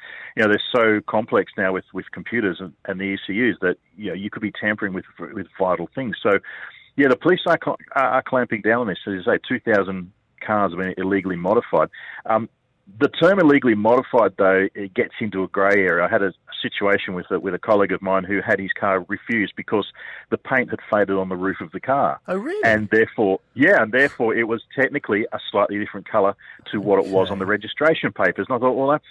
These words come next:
Speaker 1: that's pushing things the other way, you know,
Speaker 2: Mm.
Speaker 1: that's, that's going too far." So, um, but yeah, there's, there's, it's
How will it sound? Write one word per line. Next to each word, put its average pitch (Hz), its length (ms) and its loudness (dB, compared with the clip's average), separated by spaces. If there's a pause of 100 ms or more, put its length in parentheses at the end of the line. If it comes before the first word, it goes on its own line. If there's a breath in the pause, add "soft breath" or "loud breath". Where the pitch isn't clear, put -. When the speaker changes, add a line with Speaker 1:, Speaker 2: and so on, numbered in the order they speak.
Speaker 1:
that's - 260 -4
pushing - 360 -4
things 98 340 -8
the 95 160 -2
other 90 160 0
way, 92 400 -2
you 87 80 -8
know, 85 100 -4
Speaker 2:
Mm. 98 100 -2
Speaker 1:
that's, 120 180 -2
that's 107 140 -4
going 92 320 -6
too 123 200 -4
far." 80 160 0 (100)
So, 110 140 4 (520 loud breath)
um, 117 720 0
but 131 180 2
yeah, 131 260 4
there's, 127 260 4 (100)
there's, 123 240 2 (360)
it's - 320 -6